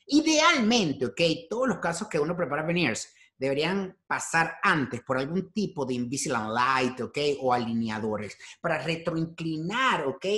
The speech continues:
Diez grados, tipping back, y yo tenga que preparar menos, ¿ok? Y hay clínicas alrededor del mundo que todos los pacientes, before veneers o antes de veneers, ¿ok? Todos pasan por alineadores. Algunos casos yo puedo aquí,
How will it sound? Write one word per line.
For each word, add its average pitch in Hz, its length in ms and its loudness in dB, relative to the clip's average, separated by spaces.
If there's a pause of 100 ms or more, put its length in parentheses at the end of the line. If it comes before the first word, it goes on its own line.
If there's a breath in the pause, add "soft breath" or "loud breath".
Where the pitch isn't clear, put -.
(240)
Diez 196 360 -4
grados, 175 520 -2
tipping 208 380 -2
back, 220 400 2
y 165 80 -4
yo 165 160 -4
tenga 156 340 -6
que 127 120 -4
preparar 117 560 -4
menos, 117 460 -4
¿ok? 107 120 -10
Y 135 160 2
hay 127 160 -2
clínicas 196 400 -2
alrededor 123 320 -4
del 143 100 -4
mundo 160 400 0 (240 loud breath)
que 135 120 -2
todos 143 180 -6
los 165 100 -4
pacientes, 139 460 -8 (120)
before 165 500 0
veneers 151 500 0
o 160 80 -2
antes 196 220 -2
de 147 80 -4
veneers, 160 360 -2 (260 loud breath)
¿ok? - 160 -10 (200)
Todos 156 260 -4
pasan 135 320 -6
por 135 120 -4
alineadores. 110 680 -4
Algunos 254 500 2
casos 214 360 -4
yo 170 180 -6
puedo 180 220 -2
aquí, 240 480 -6